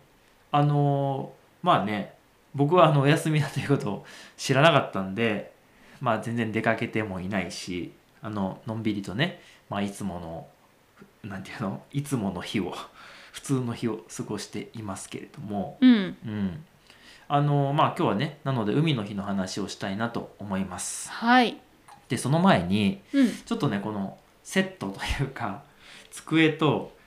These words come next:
Speaker 1: マイクと、まあ、いろいろね、今、試行錯誤しています。
Speaker 2: うんうん。
Speaker 1: はい。あの、試行錯誤ってね、よく使う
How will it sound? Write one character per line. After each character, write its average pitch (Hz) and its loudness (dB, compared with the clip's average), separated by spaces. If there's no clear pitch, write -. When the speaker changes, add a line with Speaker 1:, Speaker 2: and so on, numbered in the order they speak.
Speaker 1:
マ 143 6
イ 139 4
ク - -14
と、 - -6
ま 110 -6
あ、 - -2
い 127 0
ろ 151 6
い 156 6
ろ 139 4
ね、 139 -4
今、 110 -4
試 - -8
行 170 2
錯 147 -2
誤 92 -8
し - -14
て 110 0
い 92 0
ま 87 -10
す。 - -16
Speaker 2:
う 254 6
ん 226 4
う - -
ん。 185 -2
Speaker 1:
は - -2
い。 - -6
あ 131 -4
の、 127 -2
試 - -2
行 240 0
錯 254 2
誤 107 0
っ 95 -6
て 87 -12
ね、 95 -2
よ 139 0
く 147 -4
使 98 -2
う 92 -4